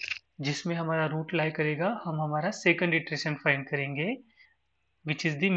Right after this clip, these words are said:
midpoint of this a x one। We will call it x two and this is our second iteration। और एग्जाम में आपको ऐसे चार इटरेशन मिनिमम फाइंड करने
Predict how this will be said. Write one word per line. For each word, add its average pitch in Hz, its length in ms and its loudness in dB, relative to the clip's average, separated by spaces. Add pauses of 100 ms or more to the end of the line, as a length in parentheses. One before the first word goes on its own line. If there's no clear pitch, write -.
midpoint 156 640 2
of 220 260 6 (680)
this 196 260 2 (160)
a 180 400 4 (160)
x 160 200 2 (100)
one। 147 200 0 (120)
We 139 140 -2
will 151 140 0 (120)
call 151 240 4
it 285 200 0 (380)
x 156 160 -4 (100)
two 160 100 0 (800)
and 147 240 0
this 147 100 -6 (100)
is 147 120 0
our 165 240 4
second 160 540 2
iteration। 147 520 -2 (1000)
और 156 260 2
एग्जाम 160 380 6
में 180 140 4
आपको 165 340 2
ऐसे 170 400 4 (180)
चार 160 340 6
इटरेशन 160 640 0
मिनिमम 160 380 -2 (100)
फाइंड 147 340 0
करने 143 260 -2